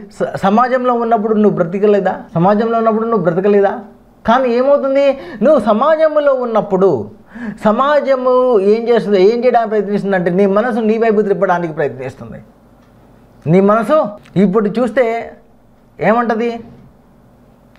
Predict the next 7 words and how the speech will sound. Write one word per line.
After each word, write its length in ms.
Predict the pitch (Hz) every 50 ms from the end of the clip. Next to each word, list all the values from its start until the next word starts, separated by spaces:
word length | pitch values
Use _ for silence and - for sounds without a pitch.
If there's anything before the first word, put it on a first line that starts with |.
| _ _ _ _ _ _ -
నువ్వు 180 | 151 180 202 214
ఏదైనా 200 | 220 226 233 233
కోపంగా 360 | 214 220 208 233 233 233 233
మాట్లాడితే 420 | 226 226 226 220 226 214 214 220
నువ్వు 140 | 220 220 214
కోపిష్టి 400 | 214 214 202 202 220 208 214 214
అంటది, 260 | 175 139 117 120 -